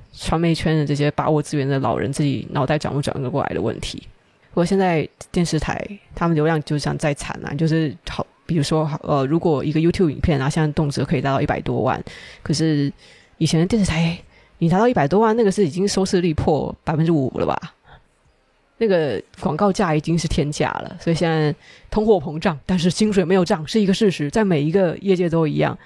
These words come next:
即使有名的 YouTuber 赚翻了，哦，赚到财富自由，赚到跑车买好几台，但是薪水其实还是没有很高的，跟以前那种大红大紫的明星比起来，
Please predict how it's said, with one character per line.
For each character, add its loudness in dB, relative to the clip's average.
即 0
使 4
有 2
名 2
的 4
YouTuber 2
赚 0
翻 0
了， -2
哦， -2
赚 0
到 2
财 -4
富 2
自 0
由， 2
赚 0
到 2
跑 -2
车 0
买 -2
好 0
几 -4
台， -4
但 0
是 0
薪 -2
水 2
其 -8
实 -6
还 -2
是 0
没 4
有 4
很 2
高 2
的， 0
跟 0
以 2
前 2
那 4
种 2
大 -2
红 -2
大 0
紫 -4
的 -2
明 0
星 2
比 2
起 -2
来， -2